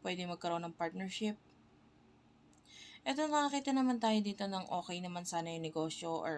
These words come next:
magkaroon ng negosyo with a partnership with someone. Pero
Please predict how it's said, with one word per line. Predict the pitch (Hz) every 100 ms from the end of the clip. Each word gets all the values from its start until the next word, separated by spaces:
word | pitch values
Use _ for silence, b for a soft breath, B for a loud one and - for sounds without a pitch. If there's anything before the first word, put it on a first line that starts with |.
| 147
magkaroon | 160 170 165 165
ng | 165
negosyo | 156 160 160 160 - 165 160 - B B B B -
with | 185 190
a | 180
partnership | - 170 180 180 - 180 180
with | 165
someone. | - 175 170 175 170 165 170 B B B B - -
Pero | 240 254